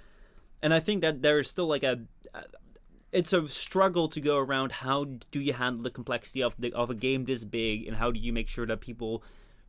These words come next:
get used to things. And I, I was, I was kinda held back with, well, shoving it all, all in their face, like, a bit much. But I think that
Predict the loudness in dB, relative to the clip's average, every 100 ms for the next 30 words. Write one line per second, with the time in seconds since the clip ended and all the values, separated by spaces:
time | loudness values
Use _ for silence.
0 | -20 -20 -18 -18 -18 -20 -2 2 2 2
1 | 4 4 0 -4 -4 -4 -6 -8 -14 -20
2 | -20 -18 -6 -2 -2 -2 -4 -2 -2 -4
3 | -6 -6 -4 -4 -2 0 0 -2 -2 -4
4 | 0 0 0 -6 -6 2 2 2 2 2
5 | 4 4 4 2 0 2 0 0 -2 -2
6 | -2 -4 -2 -4 -6 -12 -20 -20 -20 -20
7 | -20 -2 0 0 -4 -14 -18 _ -20 -20
8 | -20 -20 _ -14 -2 2 2 2 -2 -2
9 | -2 -4 0 2 2